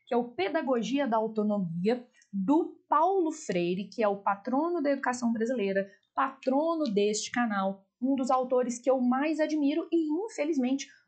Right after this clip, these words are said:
um dos indivíduos mais perseguidos por essas eras de trevas que temos vivido,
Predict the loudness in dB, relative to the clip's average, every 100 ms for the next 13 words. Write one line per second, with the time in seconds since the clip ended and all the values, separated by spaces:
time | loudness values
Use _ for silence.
0 | -2 -2 0 0 0 -2 -10 -12 _ _
1 | _ _ _ -18 -18 -18 _ _ _ _
2 | _ _ -2 2 2 2 2 0 -2 -2
3 | -2 0 -2 0 -2 -2 0 0 0 -2
4 | -2 -4 -10 -12 -16 -20 _ _ 0 2
5 | 2 2 0 -2 -4 -6 -4 0 2 2
6 | 0 -2 -2 -4 -4 -4 -2 -2 -4 -6
7 | -6 -4 -4 -6 -10